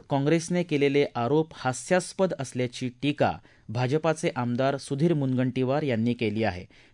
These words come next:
ते आज मुंबईत वार्ताहरांशी बोलत होते. देशभरात ईव्हीएमवर निवडणुका घेण्याचा निर्णय आणि ईव्हीएमची खरेदी काँग्रेसच्या कार्यकाळात करण्यात आली होती.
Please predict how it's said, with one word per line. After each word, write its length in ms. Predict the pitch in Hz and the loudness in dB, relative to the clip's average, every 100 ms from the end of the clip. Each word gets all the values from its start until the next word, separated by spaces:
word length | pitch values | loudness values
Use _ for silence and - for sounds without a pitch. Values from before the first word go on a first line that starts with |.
| - | 2
ते 80 | 151 | 4
आज 260 | 143 131 | 4 2
मुंबईत 440 | 127 131 127 156 160 | 0 0 0 0 0
वार्ताहरांशी 680 | 117 113 127 123 117 - | 0 0 0 0 -2 -2
बोलत 320 | 160 135 113 113 | -2 0 0 0
होते. 360 | 110 98 78 - _ _ - | -4 -4 -10 -12 _ _ -2
देशभरात 560 | 123 170 185 165 165 170 - | 4 6 6 4 4 2 0
ईव्हीएमवर 600 | 143 147 160 165 165 165 175 | 0 2 4 4 4 2 2
निवडणुका 560 | 135 131 143 147 147 160 | 0 0 2 0 0 0
घेण्याचा 480 | 123 120 120 120 123 | 0 0 0 0 0
निर्णय 400 | 120 139 127 82 - - - | 2 2 2 -2 -10 -20 -4
आणि 200 | 131 151 - | 0 0 0
ईव्हीएमची 640 | 131 147 160 160 - 160 160 | 0 4 4 2 0 -4 -2
खरेदी 440 | 123 143 147 185 - _ - | 2 2 2 -2 -6 _ -2
काँग्रेसच्या 480 | 135 131 165 - 185 | 2 4 2 0 -2
कार्यकाळात 580 | 170 127 139 - 131 143 - | 0 2 2 2 2 2 -2
करण्यात 260 | 120 110 113 - | -2 0 -2 -2
आली 200 | 113 107 | -2 -2
होती. 400 | 113 117 151 | -2 0 -2